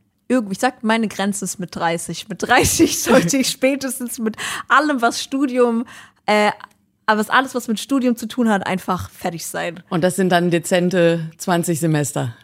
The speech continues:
Speaker 1: Ja.
Speaker 2: <laughs> Ey, aber d-, das ist auch sowas, ich mein, das, äh, jetzt auch mal für alle Hörerinnen und Hörer, die wir haben, die grad im Studium sind und sich vielleicht stressen. Ich hab ja auch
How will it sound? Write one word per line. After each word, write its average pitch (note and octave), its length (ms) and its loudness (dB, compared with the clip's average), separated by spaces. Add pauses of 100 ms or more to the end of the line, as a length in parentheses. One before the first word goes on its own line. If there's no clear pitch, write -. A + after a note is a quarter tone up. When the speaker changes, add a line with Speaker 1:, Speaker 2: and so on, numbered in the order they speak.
Speaker 1:
Ja. C4+ 180 6 (440)
Speaker 2:
<laughs> - 340 -2
Ey, B3 260 4
aber B3 200 4
d-, G#3+ 220 0
das C4+ 200 4
ist C#4+ 160 0
auch B3 100 0
sowas, C4 480 0 (240)
ich G#3 160 0
mein, G#3+ 180 2
das, A3 200 0
äh, A3+ 180 -2
jetzt G#3+ 240 0
auch A3 100 0
mal G#3+ 140 2
für G#3+ 160 -4
alle A3 220 2
Hörerinnen G#3 440 0
und F#3 140 -4
Hörer, G#3 220 0
die G3 120 -4
wir F#3 120 -2
haben, F#3+ 120 -2
die F#3 80 -2
grad F#3+ 240 -4
im F3+ 140 -8
Studium A3 420 -2
sind F3 160 -2
und F3 120 -4
sich F#3 120 -10
vielleicht F3 280 -8
stressen. - 380 -6 (500)
Ich A3 120 -2
hab G3+ 80 0
ja F#3+ 120 4
auch A3 200 -2